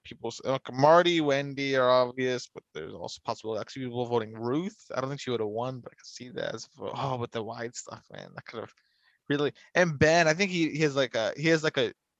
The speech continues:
a dark horse chance, but I highly doubt it. It's like, Ben, no. I wanted to say no to Ruth. Oh, who do I think you would've voted for? <sighs> Would you say Wendy? Like,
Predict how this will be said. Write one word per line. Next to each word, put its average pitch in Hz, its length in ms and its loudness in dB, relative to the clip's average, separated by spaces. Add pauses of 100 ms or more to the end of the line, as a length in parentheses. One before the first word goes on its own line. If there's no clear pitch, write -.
a 139 80 0
dark 143 340 4
horse 185 300 2
chance, 185 360 -2
but 131 120 -6
I 120 40 -2
highly 101 380 -8
doubt 117 100 -8 (120)
it. - 80 -18 (120)
It's - 140 -14
like, - 200 -8
Ben, 156 280 2
no. 123 480 -2
I 120 60 -6
wanted 143 200 0
to - 80 -12
say 120 280 -4
no 107 200 -4
to 104 100 -4
Ruth. 104 360 -4 (340)
Oh, 160 140 8
who 208 180 -4
do 285 140 0
I 135 160 4
think 135 260 -16
you 117 160 -10
would've 104 200 -8
voted 80 280 -8
for? - 380 -10 (2750)
<sighs> - 880 -20
Would 151 260 -8
you 202 80 -6
say 208 260 -6
Wendy? 202 600 -8 (640)
Like, 160 260 2